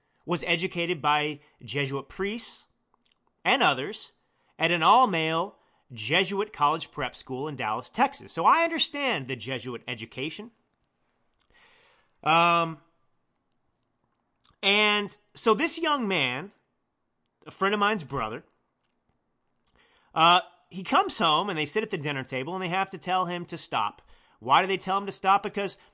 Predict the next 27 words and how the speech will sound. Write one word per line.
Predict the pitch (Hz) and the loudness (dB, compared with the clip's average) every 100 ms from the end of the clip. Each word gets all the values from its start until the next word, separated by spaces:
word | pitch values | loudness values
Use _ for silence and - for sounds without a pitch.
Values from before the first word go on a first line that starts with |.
| _ _ | _ _
he | - 240 302 294 185 180 180 180 | -8 -6 -6 -6 0 2 2 0
is | 175 - - _ _ _ _ _ _ _ _ _ _ _ - | -4 -10 -14 _ _ _ _ _ _ _ _ _ _ _ -4
proclaiming, | 180 165 - 202 214 127 95 _ - | -2 -2 -4 -2 -2 -4 -10 _ -2
professing | 180 - - 233 - 220 202 | 0 0 0 0 0 -4 -4
to | 190 160 | -4 -2
his | 160 | -4
family | - 185 175 151 110 104 _ _ - | -8 -6 -6 -6 -8 -14 _ _ -2
how | 139 | -2
wonderful | 131 156 151 143 131 | 0 -2 -2 -6 -10
China | - 180 165 - | -8 -8 -8 -12
is. | 95 - - _ _ _ _ _ _ | -16 -20 -20 _ _ _ _ _ _
He | 196 240 | 0 2
is | - | 2
professing | 190 - - 208 - 143 107 - _ _ _ _ _ _ _ _ _ _ _ - | -2 -2 -2 -2 -2 -8 -12 -18 _ _ _ _ _ _ _ _ _ _ _ -8
the | 151 156 | -6 -2
benefits | 185 220 - 139 117 139 | 0 0 0 -4 -6 -10
of | - | -12
communism. | 180 196 165 113 98 95 _ - | -6 -4 -4 -10 -14 -20 _ -8
He | 262 254 | -2 0
is | 160 | 0
wishing | 147 233 - 254 214 | -2 -2 -2 -4 -4
that | 170 170 | 0 0
America | 147 156 202 202 185 147 143 | 0 -2 0 0 -2 -2 -2
was | 156 143 | 0 -2
more | 135 131 135 | -4 -6 -6
like | 113 107 110 - _ - | -4 -6 -8 -18 _ -10
China. | - 175 214 165 | -8 -4 -4 -4